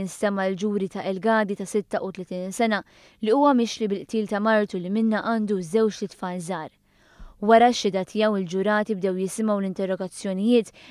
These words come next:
li l-pulizija ħadet lill-akkużat qabel ma resqitu fil-qorti tal-maġistrati brabta mal-qtil. Mifsud qalt lu wkoll li jibqa' jiffitta ikun qed jikser il-liġi u li issa ma kienx se tih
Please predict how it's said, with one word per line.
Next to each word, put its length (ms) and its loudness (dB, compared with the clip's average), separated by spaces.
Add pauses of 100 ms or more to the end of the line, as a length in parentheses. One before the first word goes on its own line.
li 100 4
l-pulizija 720 0
ħadet 380 -2
lill-akkużat 840 -2
qabel 240 -8
ma 160 -8
resqitu 400 -10
fil-qorti 460 -2
tal-maġistrati 840 -4 (400)
brabta 320 2
mal-qtil. 540 -4 (680)
Mifsud 320 0
qalt 240 0
lu 140 0
wkoll 260 2
li 80 -6
jibqa' 320 -6
jiffitta 640 -2
ikun 240 -2
qed 140 -8
jikser 320 -2
il-liġi 440 -2 (140)
u 80 -10
li 160 -8
issa 240 -2
ma 80 -2
kienx 400 -8
se 160 -8
tih 240 -8